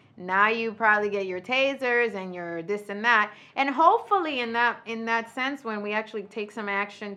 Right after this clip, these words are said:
to do something that will prevent this from happening again, now we actually hopefully can get some good quality policemen, good quality people that want to serve their communities. Because at this point,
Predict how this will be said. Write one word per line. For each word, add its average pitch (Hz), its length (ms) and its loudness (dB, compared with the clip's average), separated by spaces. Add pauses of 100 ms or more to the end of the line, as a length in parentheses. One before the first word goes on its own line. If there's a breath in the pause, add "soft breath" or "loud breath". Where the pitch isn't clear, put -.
(120)
to 180 240 -6
do 190 200 -10
something 196 560 -8
that 170 300 -2
will 190 400 -2
prevent 196 840 -8
this 214 240 -8
from 190 180 -10
happening 185 600 -8
again, 220 400 -8 (840 soft breath)
now 226 300 6
we 254 160 2
actually 240 600 0 (240)
hopefully 240 540 -2
can 202 280 -10
get 196 220 -6
some 196 480 -6
good 220 300 0
quality 254 600 2
policemen, 165 760 -12 (380 soft breath)
good 214 200 0
quality 240 460 4
people 220 280 -6
that 190 140 4
want 202 300 0
to 220 140 -12
serve 214 500 -2
their 180 140 -4
communities. 170 800 -16 (220 soft breath)
Because 196 280 -4
at 196 160 2
this 220 160 -2
point, 220 460 -4